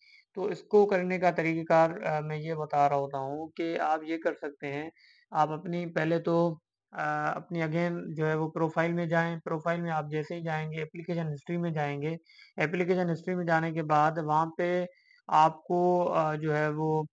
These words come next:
अ, जिसमें आपने अप्लाई किया, मतलब सेकेंडरी स्कूल टीचर में आपने अप्लाई किया होगा,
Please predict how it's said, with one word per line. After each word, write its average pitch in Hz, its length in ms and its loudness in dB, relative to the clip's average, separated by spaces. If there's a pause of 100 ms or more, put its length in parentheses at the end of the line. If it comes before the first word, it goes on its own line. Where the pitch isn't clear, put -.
(440)
अ, 160 80 -6
जिसमें 170 460 -4
आपने 170 300 2
अप्लाई 165 360 4
किया, 156 280 0
मतलब 151 240 -2
सेकेंडरी 175 380 -2
स्कूल 160 220 -6
टीचर 160 240 -4
में 160 120 -2
आपने 151 180 -4
अप्लाई 165 300 0
किया 180 220 4
होगा, 180 320 6